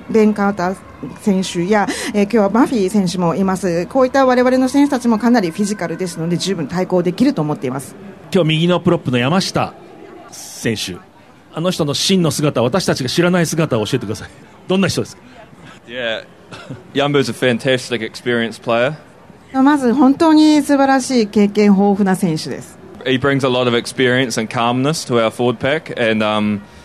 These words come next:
Speaker 3: you saw last, last time we played the Waratahs in the stadium, when we get our scrum right, he, he's really hard to stop, and he's an outstanding player.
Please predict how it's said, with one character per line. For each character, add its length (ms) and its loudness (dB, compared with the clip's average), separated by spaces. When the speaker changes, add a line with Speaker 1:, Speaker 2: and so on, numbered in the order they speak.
Speaker 3:
you 120 0
saw 280 0
last, 500 -2
last 300 -2
time 200 -2
we 80 -2
played 260 -2
the 60 -6
Waratahs 640 0
in 60 -6
the 80 -4
stadium, 680 -2
when 180 0
we 80 2
get 160 0
our 140 0
scrum 340 -2
right, 280 0
he, 240 0
he's 260 -2
really 240 0
hard 240 0
to 60 -14
stop, 400 -4
and 140 -6
he's 200 -4
an 60 -4
outstanding 560 -2
player. 340 -2